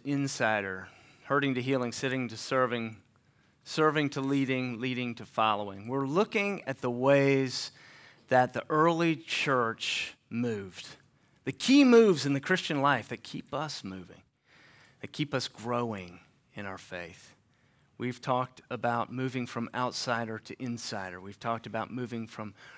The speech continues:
hurting to healing. This morning we're talking about moving from sitting to serving.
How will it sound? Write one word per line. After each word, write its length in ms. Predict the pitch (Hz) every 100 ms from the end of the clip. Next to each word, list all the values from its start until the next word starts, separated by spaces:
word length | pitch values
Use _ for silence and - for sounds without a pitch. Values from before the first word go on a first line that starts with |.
| -
hurting 480 | - 156 156 156 143
to 120 | 143
healing. 360 | 127 143 120 113
This 180 | 117 -
morning 260 | 165 190
we're 100 | 147
talking 440 | 139 139 127 - 123
about 380 | 107 110 110 - _ - - - - - _ _ -
moving 520 | 139 123 123 120 113 _ _ _ _
from 200 | - 120
sitting 460 | - 143 127 120 110 _ _ _ _ _ _ _ _ _ _
to 100 | -
serving. 560 | 120 - 123 101 90 87